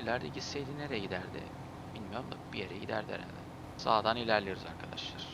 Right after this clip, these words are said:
Evet arkadaşlar çok güzel bir video olduğunu söyleyebilirim. Elli like atmayı unutmayınız. Elli like'lara. Bir dahaki videolarda görüşmek üzere arkadaşlar. Yani bugün Yunanistan derecesi Henya'dan herkese selamlar, sevgiler.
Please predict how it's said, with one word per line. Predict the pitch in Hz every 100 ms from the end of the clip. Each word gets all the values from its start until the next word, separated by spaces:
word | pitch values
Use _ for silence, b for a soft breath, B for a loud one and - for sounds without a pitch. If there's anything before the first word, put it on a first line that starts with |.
| - -
Evet | 113
arkadaşlar | 117 131 117 110
çok | 104 127
güzel | 120 117 110
bir | 107
video | 110 110
olduğunu | 107 107
söyleyebilirim. | 120 113 113 123 135
Elli | 120
like | 110 101 101
atmayı | 92 - -
unutmayınız. | - 113 120 - -
Elli | 113 104
like'lara. | 98 92 - 107 107
Bir | 127 208 214
dahaki | 196 - 190 185
videolarda | 185 185 196 175 185 208 180
görüşmek | 180 160 - 165 139
üzere | 131 123
arkadaşlar. | 113 110 104 - 82 - - -
Yani | 107 104 131 139 139
bugün | 139 120 127
Yunanistan | 135 123 - 117 107
derecesi | 107 98 92 110
Henya'dan | 127 127 113 120 135 -
herkese | 117 110 107
selamlar, | - 104 95 90 90
sevgiler. | - 95 92 123